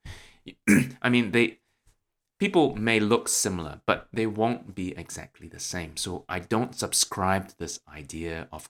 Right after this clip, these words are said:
cohesion for the sake of compliance or following the herd. You know, I'm, I'm sorry, that might be a bit of a straw man, but, you know,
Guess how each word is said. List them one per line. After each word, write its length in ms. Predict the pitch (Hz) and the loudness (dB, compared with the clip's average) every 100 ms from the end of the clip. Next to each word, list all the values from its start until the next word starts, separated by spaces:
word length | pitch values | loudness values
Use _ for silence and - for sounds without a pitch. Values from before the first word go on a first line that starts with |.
| - | -14
cohesion 800 | - 82 - 113 156 117 92 90 | -12 -12 -4 2 4 4 2 -2
for 140 | - | -8
the 80 | 80 | -8
sake 380 | - - 90 - | -6 -6 -8 -12
of 160 | - _ | -20 _
compliance 640 | 78 - 82 80 82 65 | _ -14 -8 -6 -8 -10
or 100 | - | -12
following 440 | - - 76 76 78 | -14 -18 -20 -20 -20
the 220 | - 80 | -20 -20
herd. 200 | 71 73 _ _ _ | -20 -20 _ _ _
You 80 | 95 | -4
know, 140 | 92 - | -4 -4
I'm, 180 | 92 - _ _ _ _ _ _ _ _ _ _ _ | -8 -12 _ _ _ _ _ _ _ _ _ _ _
I'm 80 | 85 | -6
sorry, 240 | 123 127 | 2 6
that 140 | 123 120 | 6 6
might 220 | 117 117 | 4 2
be 100 | 95 | 0
a 40 | |
bit 160 | 90 98 | -2 -4
of 80 | - | -4
a 60 | |
straw 480 | - - - 101 98 | -4 -6 -4 -4 -2
man, 420 | 92 80 78 80 80 | -4 -6 -8 -10 -10
but, 160 | 87 | -10
you 140 | - 92 | -8 -6
know, 320 | 98 95 82 | -4 -6 -8